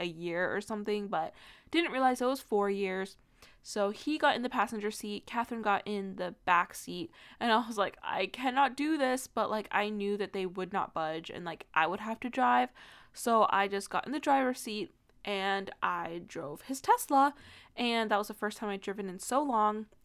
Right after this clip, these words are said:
It was terrifying. Catherine took this picture of me from the back seat, and I'm literally, like, <laughs> I have, like, the straightest back,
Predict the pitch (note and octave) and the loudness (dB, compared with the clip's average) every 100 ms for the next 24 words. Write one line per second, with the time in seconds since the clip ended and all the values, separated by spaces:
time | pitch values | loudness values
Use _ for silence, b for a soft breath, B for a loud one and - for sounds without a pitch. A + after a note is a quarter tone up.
0 | - A#3+ - A3+ G#3+ G#3+ - - A3+ G3 | 0 0 2 -2 -2 -2 -6 -10 -2 0
1 | G3+ - F#3+ F#3+ G3+ - B B _ _ | 0 0 2 0 -2 -8 B B _ _
2 | _ - A3+ G#3+ A#3+ A3 - A3+ G3+ G#3 | _ -4 2 2 2 -4 -4 -4 0 -2
3 | G3+ - F#3+ - G#3+ G#3+ G#3+ A#3 A#3 A3+ | -2 -6 -6 -2 -2 -2 -6 -6 -6 2
4 | F#3 D#3 G3 - F#3 G#3 - B B B | 6 6 4 -4 -6 -6 -6 B B B
5 | - A3 G#3 - G#3+ G#3 G3+ G3 G#3 A3+ | 2 4 4 2 0 0 -2 0 0 0
6 | C4+ A#3+ G3+ - _ _ - - - - | -2 0 0 -2 _ _ -2 0 0 -4
7 | B B B C4 C4+ C#4+ E4 A#3 B3 - | B B B 0 4 2 2 -2 -4 -6
8 | - G3+ G#3 A#3 - - G3 F#3 G3+ A3 | -4 -2 0 -2 -4 -4 0 4 4 2